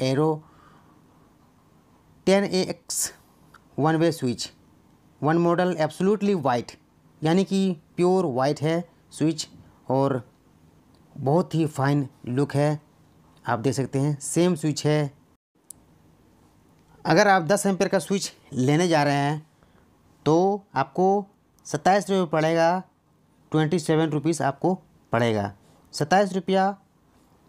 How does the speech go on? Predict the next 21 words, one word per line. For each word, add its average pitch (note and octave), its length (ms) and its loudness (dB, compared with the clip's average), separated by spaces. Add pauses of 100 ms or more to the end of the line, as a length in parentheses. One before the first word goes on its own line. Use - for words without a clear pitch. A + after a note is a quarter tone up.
(380)
मार्केट D3 400 2
में F3 280 0 (540)
प्राइस C#3+ 340 2
है C3+ 160 0
इसका। A2 280 -2 (880)
तो F3 80 2
फ्रेंड्स, A3 400 0 (180)
कहीं F#3+ 200 2
अट्ठाईस, G3 400 0
कहीं F#3+ 200 0
तीस G3 280 -2
भी F#3 180 0
आपको F3+ 260 0
मार्केट D#3 320 -2
में F3 120 0
मिल C#3+ 240 0
जाएगा। C#3 360 0 (1160)
इस E3 140 -2
तरह D3+ 120 2
से E3+ 260 0 (400)
प्राइस D3+ 400 0